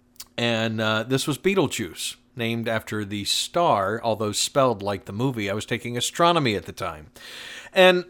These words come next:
the whole idea behind getting a cat, um, my college roommate had a dog, uh, who was wonderful, but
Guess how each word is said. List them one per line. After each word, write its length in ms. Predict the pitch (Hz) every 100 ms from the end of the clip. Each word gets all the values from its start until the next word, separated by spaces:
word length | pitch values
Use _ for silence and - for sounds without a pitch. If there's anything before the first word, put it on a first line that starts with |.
| _ -
the 220 | 180 180
whole 340 | 190 214 165
idea 340 | 170 185 180 175
behind 300 | 160 165 156
getting 260 | 160 151
a 60 | 139
cat, 540 | 117 202 185 160 160 -
um, 420 | 139 131 127 127 131
my 220 | 135 127
college 400 | - 160 131 -
roommate 320 | 151 131 107
had 120 | 113
a 40 | 98
dog, 540 | 123 135 104 98 117 - -
uh, 380 | 117 104 95 92 - _
who 120 | 107 107
was 260 | 90 -
wonderful, 560 | 110 107 85 - 107 - - - - _ _ _ _
but 500 | 170 160 165 151